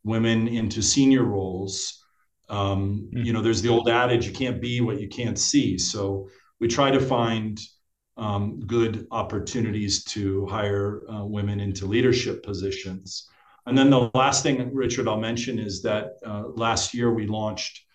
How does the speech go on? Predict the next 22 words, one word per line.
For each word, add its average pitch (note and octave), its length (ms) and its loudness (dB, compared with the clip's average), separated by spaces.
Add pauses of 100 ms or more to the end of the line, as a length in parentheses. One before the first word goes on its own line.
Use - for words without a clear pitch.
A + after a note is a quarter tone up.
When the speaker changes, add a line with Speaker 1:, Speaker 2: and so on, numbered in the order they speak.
(380)
Speaker 1:
um, G2+ 540 -4
uh, G#2 320 -10 (120)
a, G2+ 180 -8 (120)
a, G#2 140 -8 (180)
a F#2 40 -8
Saudi C3 540 2
chapter G#2 580 -2
of G2 80 -2
something G#2+ 380 -4
we G2 100 -2
call F#2+ 280 -2
Women G#2 240 0
at F#2+ 200 -6
Bechtel, F#2+ 520 -6 (480)
which G#2+ 240 -2
is G2+ 320 0
an G2+ 100 0
organization, G#2+ 920 0
it's F#2+ 180 -6
an G2+ 100 -4
employee-led G#2 640 0
organization, F#2 1160 -2